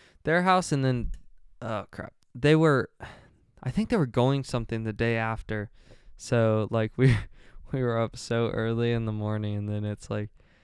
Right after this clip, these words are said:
then I had to head out so early. But yeah, that was, that was a good one. Also, may I say, first of all, uh,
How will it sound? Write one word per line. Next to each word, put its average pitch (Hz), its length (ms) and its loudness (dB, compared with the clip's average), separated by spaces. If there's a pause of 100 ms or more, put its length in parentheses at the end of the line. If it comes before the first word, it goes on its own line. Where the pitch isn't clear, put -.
(600)
then 117 280 -4
I 107 140 -2
had 107 140 -6
to 110 260 -6 (440)
head 113 240 -4
out 107 280 -4
so 107 360 -4
early. 107 420 -6 (240)
But 107 260 -2 (340)
yeah, 110 260 -2
that 113 160 -2
was, 110 280 -2
that 110 140 -2
was 107 160 -2
a 101 60 -8
good 101 140 -8
one. 98 180 -10 (500)
Also, 214 440 8
may 190 360 4
I 165 180 4
say, 120 380 4
first 139 400 4
of 107 120 0
all, 117 260 0 (1120)
uh, 107 580 4